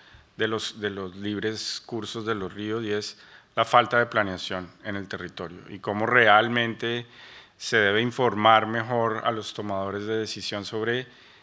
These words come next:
por ejemplo, eh, procesos de minería o, eh, generación hidroeléctrica, de cuál es en realidad el efecto, eh, generado con estos procesos de manera anticipada a la implementación de los proyectos.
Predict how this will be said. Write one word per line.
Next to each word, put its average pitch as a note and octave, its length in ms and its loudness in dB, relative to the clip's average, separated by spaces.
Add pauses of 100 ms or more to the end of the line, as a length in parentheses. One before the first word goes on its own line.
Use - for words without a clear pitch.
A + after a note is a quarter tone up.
(140)
por G2+ 120 -6
ejemplo, G#2+ 720 0
eh, G2+ 440 -4
procesos G2+ 440 -8
de G#2+ 80 -4
minería B2 880 4
o, A#2 520 -2 (360)
eh, G2 540 -4 (260)
generación G2+ 520 0
hidroeléctrica, A2+ 880 2
de A#2 160 -2
cuál A2+ 260 8
es A#2 160 -2
en B2+ 180 -4
realidad G#2 680 4
el A2+ 160 -4
efecto, A2 680 0 (600)
eh, G2 480 -10 (640)
generado A2 720 4
con A2+ 340 -2
estos G#2+ 300 -8
procesos G2+ 560 -10 (140)
de B2 120 -2
manera G#2+ 300 4
anticipada G#2 580 0
a G2 60 0
la G2+ 80 -4
implementación F#2+ 640 -10
de F#2 60 -12
los G2 180 -14
proyectos. - 420 -12